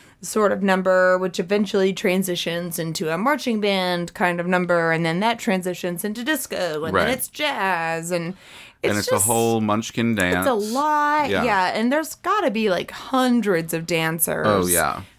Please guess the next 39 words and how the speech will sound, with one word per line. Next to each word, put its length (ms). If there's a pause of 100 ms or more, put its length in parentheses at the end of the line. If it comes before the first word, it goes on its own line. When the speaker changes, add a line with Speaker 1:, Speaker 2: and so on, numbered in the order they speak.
(420)
Speaker 1:
on 580 (100)
the 100
stage. 720
Speaker 2:
Yes. 480 (260)
Speaker 1:
Um, 320
and 80
it's 200
mostly 400
done 240
from 200
this, 240
like, 280
overhead, 840 (220)
uh, 540 (140)
you 140
know, 160
today 300
it 60
would 180
be 160
with 140
a 60
drone, 460
but 80
it 40
was 140
probably 300
just, 180
like, 140
a 40
very, 300
very 300
tall 580 (160)
Speaker 2:
A 40
crane 340
or 200
Speaker 1:
um, 60
Speaker 2:
something. 540
Speaker 1:
Yeah, 380